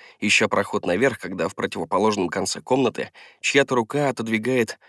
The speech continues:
обтрёпанную бархатную занавеску. Внезапное движение заставляет меня вскрикнуть, словно напуганного малыша, и девушка, выходящая из-за занавески, смеётся.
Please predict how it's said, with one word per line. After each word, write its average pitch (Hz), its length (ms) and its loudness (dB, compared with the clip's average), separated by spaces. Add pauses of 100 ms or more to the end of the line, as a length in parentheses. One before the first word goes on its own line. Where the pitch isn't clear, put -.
(420)
обтрёпанную 127 720 2
бархатную 107 520 0
занавеску. 101 640 -4 (560)
Внезапное 113 520 4
движение 117 480 2
заставляет 113 500 0
меня 113 180 2
вскрикнуть, - 480 -4
словно 107 480 0
напуганного 104 600 0
малыша, 101 480 0 (320)
и 95 100 -2
девушка, 120 440 0
выходящая 107 580 0
из-за 98 120 -2
занавески, 101 600 0
смеётся. 107 680 -2